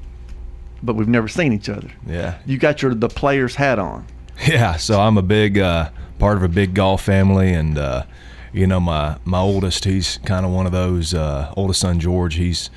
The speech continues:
Speaker 2: whatever season it is, he loves to play. Obviously really into football now that it's getting cranked up, but he loves golf as well, so we had a lot of fun this summer, uh, playing a little bit together for the first time.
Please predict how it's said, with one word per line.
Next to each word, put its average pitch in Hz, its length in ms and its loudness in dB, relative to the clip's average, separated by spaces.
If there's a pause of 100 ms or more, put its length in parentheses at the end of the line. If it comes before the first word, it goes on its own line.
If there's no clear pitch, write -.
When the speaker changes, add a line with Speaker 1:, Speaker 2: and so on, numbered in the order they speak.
(320)
Speaker 2:
whatever 101 300 2
season 101 420 2
it 95 120 2
is, 95 260 2
he 98 100 2
loves 95 280 0
to - 80 -6
play. 95 520 0 (360)
Obviously 92 360 0
really 92 240 0
into 90 160 -2
football 90 680 -2
now 87 220 0
that 87 100 -2
it's 90 160 -4
getting 82 240 -4
cranked 90 320 -2
up, 87 220 -2
but 82 80 -6
he 92 80 -2
loves 95 260 -2
golf 90 360 -2
as 78 120 -6
well, 85 300 -2
so 78 180 -6
we 85 140 0
had 87 160 0
a - 20 -4
lot 82 180 -2
of - 60 -6
fun 87 240 -2
this 85 160 -2
summer, 95 380 0 (500)
uh, 78 280 0
playing 95 300 0
a 90 40 0
little 87 120 0
bit 85 220 -2
together 87 300 -2
for 85 160 -6
the 76 60 -8
first 90 300 -4
time. 85 340 -2